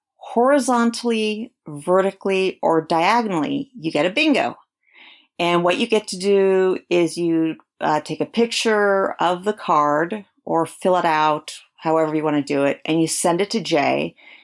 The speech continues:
And when you get your first bingo, you win a free ebook.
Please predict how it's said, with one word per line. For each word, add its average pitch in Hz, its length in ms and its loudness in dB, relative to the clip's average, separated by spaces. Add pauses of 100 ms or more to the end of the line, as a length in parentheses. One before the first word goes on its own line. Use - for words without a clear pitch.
And 165 100 0
when 185 140 2
you 185 60 -2
get 226 200 -2
your 285 100 -4
first - 360 0
bingo, 180 720 2 (180)
you 190 360 -4
win 165 560 2
a - 60 -4
free - 420 -6
ebook. 240 420 0